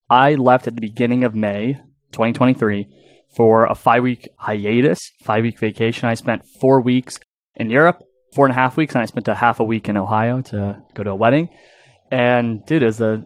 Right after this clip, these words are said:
it was amazing. It was a beautiful experience. I traveled to three different countries and to seven different cities in that month's time. Technically, what, more than ten cities, but seven different locations we stayed in while I was there.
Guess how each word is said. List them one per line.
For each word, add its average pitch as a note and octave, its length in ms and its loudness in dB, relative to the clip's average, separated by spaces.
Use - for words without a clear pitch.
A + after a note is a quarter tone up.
it - 20 -12
was A2+ 120 -4
amazing. A2+ 340 2
It - 20 -6
was G#2 100 -8
a G#2 60 -6
beautiful A2+ 600 2
experience. A2 440 -6
I G2+ 60 -8
traveled G#2 460 -2
to G2 60 -10
three A#2+ 220 0
different G2+ 260 -2
countries C#3+ 680 0
and G#2+ 600 -2
to A#2+ 580 -8
seven C3 480 0
different A2 340 -4
cities F#2 560 -12
in A2 140 -10
that G#2+ 160 -4
month's G#2 280 -8
time. F#2+ 380 -14
Technically, C3+ 360 -2
what, A2 260 -10
more A2+ 320 0
than G2 140 -10
ten G2 240 -12
cities, G2 240 -12
but - 240 -12
seven B2+ 280 2
different A2 300 -2
locations G2+ 500 -6
we G2 120 -10
stayed F#2+ 320 -12
in F#2+ 180 -18
while G#2 200 -2
I G2 40 -6
was G2+ 120 -8
there. G2 240 -8